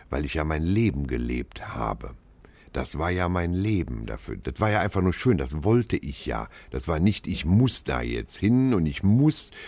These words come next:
sondern ich möchte. Und das war ein Riesenunterschied. In dem Moment macht man seine Arbeit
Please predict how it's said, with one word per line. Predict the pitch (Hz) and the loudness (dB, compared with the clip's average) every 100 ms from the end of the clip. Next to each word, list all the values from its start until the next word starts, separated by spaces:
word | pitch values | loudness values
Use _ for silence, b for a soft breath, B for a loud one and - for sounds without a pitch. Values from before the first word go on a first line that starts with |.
| B | B
sondern | 87 85 | 2 2
ich | 80 82 | 0 2
möchte. | 101 127 107 - - 67 60 | 4 4 2 -2 -6 -4 -4
Und | 64 | -4
das | 69 | -4
war | 92 | -2
ein | 90 92 85 | 0 0 0
Riesenunterschied. | 92 139 156 143 127 80 62 65 55 B B - | 0 2 2 4 4 2 0 -4 -8 B B -4
In | 73 | 2
dem | 107 | 4
Moment | 110 104 | 4 4
macht | 80 95 | 0 -2
man | 92 | 0
seine | 85 90 - | 0 0 -2
Arbeit | 95 98 90 | -2 0 0